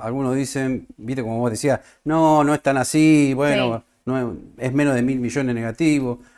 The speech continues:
Speaker 1: Pero después salieron varias agencias también a decir, "Sí, están en negativo
Speaker 2: Claro.
Speaker 1: las reservas líquidas". Pero algunos difieren del monto, me parece.
Speaker 2: Exacto.
Speaker 1: Entonces
Speaker 2: Y porque la cuenta es, vos tenés que agarrar los pasivos y cada uno hace una cuenta distinta para saber cuántos son. Los pasivos son todas las deudas que tiene el Banco Central. Entonces vos haces como una cosa ahí de,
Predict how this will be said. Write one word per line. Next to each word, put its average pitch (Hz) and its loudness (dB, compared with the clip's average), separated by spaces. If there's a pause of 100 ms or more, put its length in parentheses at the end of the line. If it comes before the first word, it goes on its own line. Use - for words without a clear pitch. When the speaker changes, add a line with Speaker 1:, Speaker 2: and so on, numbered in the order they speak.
(180)
Speaker 1:
Pero 117 -2
después 143 0
salieron 156 2
varias 165 4
agencias 185 2
también 143 0
a 147 0
decir, 143 -4
"Sí, 151 -2
están 185 0
en 135 0
negativo 113 -4
Speaker 2:
Claro. 277 0
Speaker 1:
las 120 0
reservas 120 0
líquidas". 107 -4 (120)
Pero 123 0
algunos 170 2
difieren 165 0
del 143 0
monto, 143 2
me 107 -8
parece. 107 -8
Speaker 2:
Exacto. 170 -8 (100)
Speaker 1:
Entonces 165 -2
Speaker 2:
Y - -4
porque 254 2
la 254 4
cuenta 320 4
es, 254 2
vos 226 0
tenés 247 -2
que 226 0
agarrar 202 2
los 202 -2
pasivos 226 0
y 196 -16
cada 214 2
uno 233 -2
hace 220 -6
una 180 -6
cuenta 185 -2
distinta 196 -2
para 165 -6
saber 185 0
cuántos 190 -2
son. 196 -2 (240)
Los 190 0
pasivos 240 4
son 196 0
todas 214 6
las 202 2
deudas 208 0
que 180 -8
tiene 185 -6
el 185 -2
Banco 180 -4
Central. 165 -4
Entonces 180 -6
vos 226 -4
haces 226 -4
como 214 -2
una 208 0
cosa 220 0
ahí 214 2
de, 208 0